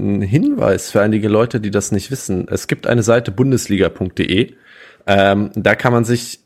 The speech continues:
natürlich auch die einzelnen Vereine anzeigen lassen und auf jeder Vereinsseite gibt es Clips von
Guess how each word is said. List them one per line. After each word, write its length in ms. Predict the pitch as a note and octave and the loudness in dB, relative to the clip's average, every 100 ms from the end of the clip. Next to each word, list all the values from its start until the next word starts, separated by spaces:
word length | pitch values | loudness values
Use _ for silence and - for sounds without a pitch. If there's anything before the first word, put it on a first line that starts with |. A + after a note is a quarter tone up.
| - | -2
natürlich 380 | G#2+ G#2+ C3 B2+ | 0 2 2 2
auch 80 | |
die 120 | B2 - | 2 0
einzelnen 340 | A2+ C3 A2+ | 0 0 -2
Vereine 480 | A2 A2+ - D3+ C3+ | 0 0 2 2 0
anzeigen 440 | G2+ - F#2+ F#2 | -2 -2 0 0
lassen 420 | F#2+ F#2 - A#2 B2+ | 0 -2 0 -2 -2
und 180 | G#2+ | -2
auf 120 | G2+ F#2+ | -2 0
jeder 300 | A#2+ B2 A#2+ | 2 2 2
Vereinsseite 1120 | - - A#2 F3+ - - F2+ G2+ B2 D#3 - _ - - - | 0 0 2 0 -2 0 2 2 0 -2 -4 _ -20 -20 -4
gibt 260 | C#3 - A#2+ | -4 0 0
es 180 | - | 0
Clips 560 | - D3+ C#3 - - - | -2 0 0 -2 -10 -12
von 480 | - - A#2+ A#2+ A#2 | -6 0 2 2 -2